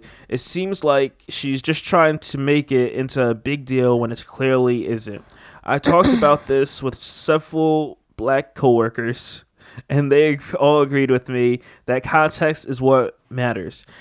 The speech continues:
and that she is being overdramatic. I don't want to ruin my relationship with her, but I don't know how to respond. Agree to disagree.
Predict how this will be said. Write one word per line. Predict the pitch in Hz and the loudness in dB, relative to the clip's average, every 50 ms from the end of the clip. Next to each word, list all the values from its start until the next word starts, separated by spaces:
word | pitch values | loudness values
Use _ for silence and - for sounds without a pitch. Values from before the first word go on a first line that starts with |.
| - - _ - | -20 -20 _ -6
and | 120 127 127 | -4 -2 0
that | 131 127 123 | 0 0 0
she | 117 - - 151 151 151 151 147 | -2 -4 -4 -2 0 0 0 0
is | 135 131 120 | 0 -2 -2
being | 131 143 139 135 127 | -4 -2 -2 -2 0
overdramatic. | 107 113 139 143 160 160 - 143 139 127 110 98 85 - - _ _ _ _ - - - - _ _ - | 0 0 0 0 -2 -6 -8 -8 -6 -6 -6 -6 -8 -12 -16 _ _ _ _ -20 -20 -20 -20 _ _ 0
I | 135 135 139 139 135 135 135 135 135 135 - _ _ - 131 _ - | 2 4 4 4 4 2 2 0 -2 -6 -12 _ _ -20 -20 _ -2
don't | - 175 190 190 139 - - _ _ | 2 2 2 2 0 -6 -14 _ _
want | - 165 165 170 165 - | -4 0 0 0 0 -2
to | - 156 | -2 0
ruin | 151 156 160 160 160 160 156 151 | 2 4 4 4 4 2 2 0
my | 151 143 | 0 0
relationship | 131 127 135 139 143 135 - 131 - - 135 123 - | 2 4 4 2 2 0 -2 -8 -8 -6 -8 -2 0
with | 135 151 156 - | 0 0 2 0
her, | 113 107 107 117 - _ _ _ _ _ - | -4 -6 -6 -8 -10 _ _ _ _ _ 0
but | 131 127 | 2 2
I | 127 127 | 2 2
don't | 123 117 - 143 156 156 143 104 | 0 0 2 2 2 2 0 -2
know | 143 139 135 | -2 -2 0
how | 135 139 135 | 0 2 2
to | 131 127 | 2 0
respond. | 123 123 - - 135 131 123 117 113 113 113 117 | -2 -2 -2 0 2 2 4 2 2 -2 -4 -6
Agree | - - 120 117 127 143 147 151 156 156 151 | -8 -8 -6 -4 0 2 2 2 2 0 -4
to | - - 139 | -6 -8 -8
disagree. | 110 - 135 - - 196 185 196 208 208 208 208 202 | -8 -8 -6 -6 -8 -8 -4 -2 -2 -2 -2 -2 -4